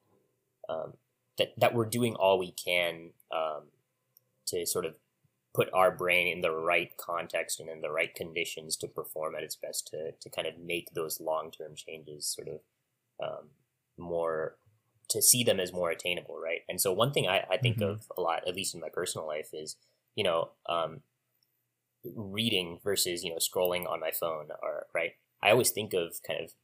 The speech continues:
Speaker 1: I mean, you should read because, not, not for the sake of, like, some, "Oh, I'm gonna get smarter because I read this." I mean, you should read because you, you, you enjoy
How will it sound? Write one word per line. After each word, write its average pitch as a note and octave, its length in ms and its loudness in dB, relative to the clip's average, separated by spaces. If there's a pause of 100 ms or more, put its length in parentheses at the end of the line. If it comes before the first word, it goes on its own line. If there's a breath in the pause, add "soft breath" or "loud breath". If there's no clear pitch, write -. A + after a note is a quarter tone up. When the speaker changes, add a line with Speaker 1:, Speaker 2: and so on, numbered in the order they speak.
(380)
Speaker 1:
I C#3+ 40 6
mean, B2 140 4
you C3 60 2
should A2+ 180 2
read A#2+ 300 0
because, - 840 0
not, A2 220 6
not - 180 4
for G#2+ 80 -2
the F2+ 80 -2
sake F#2+ 360 6
of, E2+ 180 2
like, E2 180 -2
some, E2 440 0 (440)
"Oh, F2 140 4
I'm F2+ 100 -2
gonna F2 120 0
get E2+ 120 0
smarter E2+ 540 2
because F#2 260 2
I D#2+ 80 2
read D#2 220 -6
this." D#2+ 240 -6 (140)
I - 40 -12
mean, E2 120 -10
you E2 40 -12
should D#2 200 -10
read F2+ 180 -8
because - 460 -10
you, D#2+ 160 -20
you, E2 100 -18 (100)
you E2 140 -12
enjoy D#2+ 460 -4